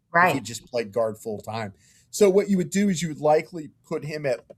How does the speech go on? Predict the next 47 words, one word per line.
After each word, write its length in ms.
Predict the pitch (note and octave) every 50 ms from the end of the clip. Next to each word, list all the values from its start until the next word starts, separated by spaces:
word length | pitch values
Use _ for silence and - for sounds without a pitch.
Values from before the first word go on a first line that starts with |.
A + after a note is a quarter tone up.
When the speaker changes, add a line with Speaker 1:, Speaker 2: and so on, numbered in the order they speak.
| _
Speaker 1:
left 280 | - C#3+ D3 D3+ - -
guard 240 | D#3 D3 D3+ D#3 -
for 100 | - -
Connor 340 | - - C#3+ C#3+ C#3+ C3
Williams. 600 | A#2+ A2 A#2 A#2+ C3 C#3+ D#3 F3 F3+ - - - _ _ _ -
Speaker 2:
Okay. 240 | D#3+ E3+ - D#3 C#3+ C#3+
Speaker 1:
And 100 | E3 G3
then 120 | A#3+ B3
you 120 | B3 A#3+
can, 160 | - - - -
and 140 | F3 E3 F3+
then 120 | G#3 A3+
you 80 | A#3 A3
can 160 | - G#3+ F3+
make 220 | F3 E3 D#3 D#3
Connor 320 | - - D#3 D#3 D#3+ D3+ C#3
Williams 580 | C3 B2+ C3+ C#3+ D3 D3 C#3+ C3+ B2+ A#2 -
your 120 | C3+ B2 A2+
swing 440 | - - - - D3 D3 C#3+ C#3 C3
tackle, 580 | - - C3+ C3 B2+ C3 - C#3 B2+ B2 B2+
swing 400 | - - - - E3 E3 D#3+ D3+
guard, 460 | C#3 C3 B2+ B2+ B2+ B2+ B2+ B2+ - _ _ _ _ _ _ -
maybe 300 | C#3+ D3 E3+ G#3 F#3+ B3+
even 380 | A3 F3+ F#3 F#3 D#3 D#3 C#3+
work 260 | C3 C#3+ D3+ D3 - D#3+
him 100 | C3+ B2+
some 340 | - - - C#3+ C3+ C3
at 140 | A#2 G#2+ -
center. 640 | - - - - - - C3+ C#3 C#3 B2 G#2 G#2 G#2+ _ _ _ _ _
Speaker 2:
Yeah. 240 | - D#3 D3 C#3+ C#3
Speaker 1:
So, 340 | C3+ - D3 C#3 C3+ C3
you 180 | B2+ B2 C3 B2
know, 240 | A#2 A2+ G#2+ G#2+ G#2+ -
but 220 | C#3 C3 - - - -
I, 220 | D3 D3 - E3
I 60 | F3+
think 280 | F#3 - - F#3+ D#3 -
that 140 | F3+ D3 C3+
if, 120 | C#3 C#3+ -
if 180 | D#3 C#3+ -
you 100 | E3+ F#3+
were 120 | G3 G#3 F3+
to 80 | E3
draft 340 | C#3+ - E3 D3+ D3 C#3+ -
a 80 | C#3 B2+
first 420 | - - - D3 D3 C#3+ - -
round 380 | D3+ C#3+ C#3 C#3 C#3 C#3 C3+